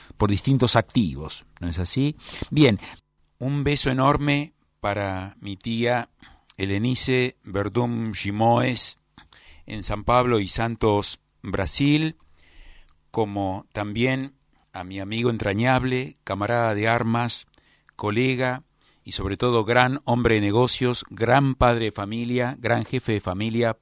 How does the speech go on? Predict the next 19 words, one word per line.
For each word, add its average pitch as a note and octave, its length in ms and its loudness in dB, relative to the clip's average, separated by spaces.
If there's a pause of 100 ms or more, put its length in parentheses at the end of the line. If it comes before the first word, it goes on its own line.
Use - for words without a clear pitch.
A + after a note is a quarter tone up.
Pablo C3 520 4 (160)
Eduardo A2 540 4
Cerveto, A#2 680 -2 (560)
como G2+ 260 2
también C3 640 2 (520)
a G#2 180 0
mi A2 420 0 (100)
amigo, C3+ 800 6 (200)
ex A#2+ 240 -4
alumno A#2 380 2
de F#2+ 100 0
las F#2+ 100 -6
primeras A#2+ 460 0
materias A2+ 440 0
de G2 140 0
economía A#2+ 720 0 (340)
en G2+ 120 -6
una A2 200 -2
carrera A#2 720 4